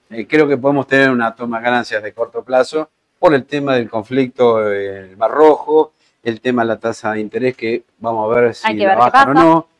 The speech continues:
Speaker 1: Así que puede servir todo como excusa para que la renta variable de Estados Unidos también ajuste un poquito,
Speaker 2: Como
Speaker 1: ¿eh?
Speaker 2: decías, Edu,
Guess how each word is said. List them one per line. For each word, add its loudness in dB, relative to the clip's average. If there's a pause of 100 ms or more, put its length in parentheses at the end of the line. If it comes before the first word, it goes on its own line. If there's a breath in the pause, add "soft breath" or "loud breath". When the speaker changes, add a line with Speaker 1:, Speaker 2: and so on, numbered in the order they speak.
(160)
Speaker 1:
Así -10
que -2
puede 2
servir -4
todo 4
como -4
excusa -4
para 0
que -6
la -4
renta -6
variable 0
de -4
Estados -4
Unidos -12
también 0
ajuste -8
un -8
poquito, -12
Speaker 2:
Como -4
Speaker 1:
¿eh? -2
Speaker 2:
decías, 0
Edu, 2